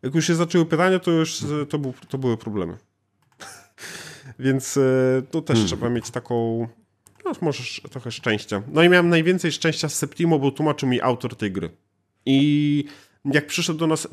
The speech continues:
Speaker 1: e, mieliśmy, e, mieliśmy taką zapowiedź, bo mieliśmy pusty stolik, bo pan powiedział, że zaraz, e, zobaczymy, kto pan, kto pan, państwu tłumaczy, kto wam tłumaczy. I przyszedł ten sam koleś i powiedział, „Będzie wam tłumaczył t-, a, e, twórca”.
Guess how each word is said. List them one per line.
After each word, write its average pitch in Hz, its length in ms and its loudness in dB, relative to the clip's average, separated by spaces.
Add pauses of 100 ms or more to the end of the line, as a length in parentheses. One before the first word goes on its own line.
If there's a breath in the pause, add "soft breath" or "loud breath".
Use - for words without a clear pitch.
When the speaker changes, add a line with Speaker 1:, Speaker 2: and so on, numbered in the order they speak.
(400)
Speaker 1:
e, 117 60 -6 (260 soft breath)
mieliśmy, 160 280 2 (500)
e, - 40 -2
mieliśmy 156 300 0
taką 151 200 0
zapowiedź, 131 420 2
bo 123 120 0
mieliśmy 135 320 -2
pusty 151 300 -4
stolik, 170 400 0 (160)
bo 151 140 -2
pan 147 260 -6
powiedział, 143 300 -6
że 135 60 -2
zaraz, 143 400 -4
e, 135 100 -4
zobaczymy, 143 560 -2 (120)
kto - 240 -6
pan, 143 200 -2 (320)
kto - 200 -8
pan, 139 240 -4
państwu 139 340 -4
tłumaczy, 143 400 -4
kto 165 160 -4
wam 143 140 -2
tłumaczy. 143 420 -4 (760 soft breath)
I 165 120 2
przyszedł 170 360 -2
ten 160 80 2
sam 165 180 0
koleś 165 180 2
i 156 40 -10
powiedział, 156 300 0
„Będzie 160 240 2
wam 156 120 4
tłumaczył 135 320 2
t-, - 160 -10
a, 120 100 6
e, 117 220 6
twórca”. 101 360 -8